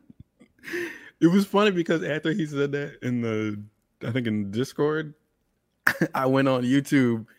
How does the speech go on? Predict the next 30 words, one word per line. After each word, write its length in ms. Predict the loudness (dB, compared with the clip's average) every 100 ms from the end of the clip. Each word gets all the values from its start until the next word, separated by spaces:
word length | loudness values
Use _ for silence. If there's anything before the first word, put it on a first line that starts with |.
| -20 -20
because 140 | -6 -2
I 20 |
was 80 | 0
like, 100 | 2
"All 80 | 2
right, 100 | 2
let 80 |
me 60 | 0
grab 360 | 4 6 6 4
the 80 |
screen 400 | -2 -2 0 0
capture 520 | 2 0 0 -2 -4 -4
of 260 | -6 -6 -6
the 80 | -4
title 320 | 0 0 0
card 480 | 0 0 0 -6 -4
so 140 | -2
I 100 | -2
can 220 | 0 0
make 260 | 0 -4 -6
the 140 | -4
Instagram 480 | -4 -4 -6 -6 -6
post." 320 | -6 -6 -6 -16 -20
And 80 | -2
I 60 | 2
was 80 |
like, 160 | 4 2 -2 _ _ -6
"There's 340 | -4 -6 -10 -16
zero 460 | -12 -2 4 6 4
information 760 | 2 0 0 -2 -6 -6 -8